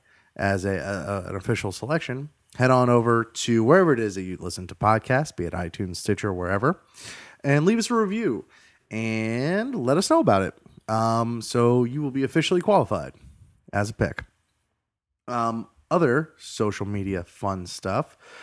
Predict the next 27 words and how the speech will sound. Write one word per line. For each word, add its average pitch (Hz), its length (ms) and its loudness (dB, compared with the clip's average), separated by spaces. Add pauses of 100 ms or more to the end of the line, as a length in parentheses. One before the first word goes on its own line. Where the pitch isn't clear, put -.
(260)
Um, 101 760 0 (120)
you 117 160 -10
can 117 200 -4
also 131 680 0 (120)
talk 98 280 0
with 101 140 -4
us 101 380 -2
on 95 260 -2
Twitter, 113 320 4
Picked 92 300 0
Up 90 120 -2
Pod, 95 360 2 (680)
uh, 95 720 -4 (140)
as 110 640 -2
was 113 300 -4
done 120 460 0
this 160 260 2
week, 320 320 4 (380)
uh, 120 440 6
in 131 80 2
response 175 480 2
to 208 80 0
Fargo. 175 720 2
Um, 120 560 -2 (720)
at 156 340 2 (280)
Karen 170 400 2
Chisholm 160 500 -2